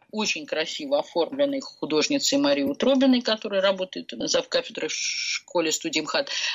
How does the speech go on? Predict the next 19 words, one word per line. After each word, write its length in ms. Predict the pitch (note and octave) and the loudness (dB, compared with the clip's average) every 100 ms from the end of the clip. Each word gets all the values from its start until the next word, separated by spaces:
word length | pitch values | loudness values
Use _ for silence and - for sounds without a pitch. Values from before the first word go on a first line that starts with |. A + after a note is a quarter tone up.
| - | 0
Она 180 | E3 | 0
делала 360 | D#3 D#3 D3 D3 | 0 0 0 0
эту 180 | - F3 | -2 0
выставку 540 | B3 - E3+ - - | 0 0 -6 -8 -6
очень 480 | C#3 - - A#2+ - - | -2 -2 -2 -4 -6 -6
любовно 680 | C3 D3+ D3 D3+ C3+ C#3+ C#3 | -2 0 2 2 4 4 6
и 300 | C3+ C3+ C3+ | 6 6 4
душевно. 520 | D3 - C4 D#4 D4 B3 - - - - | 2 2 2 4 2 0 -8 -10 -10 -12
Вот 200 | G#3+ - | -12 -4
там 220 | D4 D#4+ | -2 -2
сделан, 460 | B3 A3 G3 F#3 E3+ | -4 -4 -2 -2 -6
значит, 260 | E3 - | -14 -12
«Голый 240 | - F3+ E3 | -8 -6 -6
король», 460 | F3+ G#3 D4 D4+ | -4 -2 -2 -6
«Тень», 560 | - - G#3+ F#3+ D#3 C3+ | -8 -6 -4 -4 -8 -12
«Дракон» 600 | C#4+ E3+ E3 - E3+ C#3+ | -4 -2 -2 -6 -8 -8
и 140 | C3+ D3+ | -6 -8
«Обыкновенное 580 | C#3+ - E3+ E3 F3 | -8 -4 -2 -2 -4
чудо». 480 | F#3 - E4 C4+ B3+ | -2 0 2 2 0